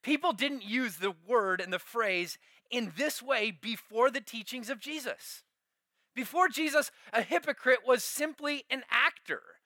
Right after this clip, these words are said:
There was no negative connotation associated with it. I mean, can you imagine if at Academy Awards this year,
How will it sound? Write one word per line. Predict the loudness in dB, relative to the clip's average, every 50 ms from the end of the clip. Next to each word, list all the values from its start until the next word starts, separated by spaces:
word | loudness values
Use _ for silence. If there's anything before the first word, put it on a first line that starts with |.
| _ _ _ _ 2
There | 2 4
was | 4 4 4 6
no | 6 6 6
negative | 6 4 0 0 0 0 0 0 -2 -2 -4 -4
connotation | -6 -4 -2 -2 -2 -4 -4 -8 -8 -6 -6 -8 -8 -10 -8 -10
associated | -8 -2 0 0 0 0 -2 -6 -4 -4 -4 -2 -4 -6 -6
with | -6 -8 -6 -6
it. | -8 -10 -10 _ _ _ _ _ _ _ _ _ _ -8
I | -8
mean, | -6
can | -2 -2 0 2
you | 4 4
imagine | 4 4 4 2 2 2 0 -6 0 0
if | -2 -2 -2 -10 -20 -20 -12 -4 -2
at | -2 -2
Academy | 0 0 0 0 0 0 -2 -2 -4
Awards | -4 -2 -2 -2 -2 -4 -4 -2
this | -2 -2 -2 -2
year, | -2 -2 -2 -2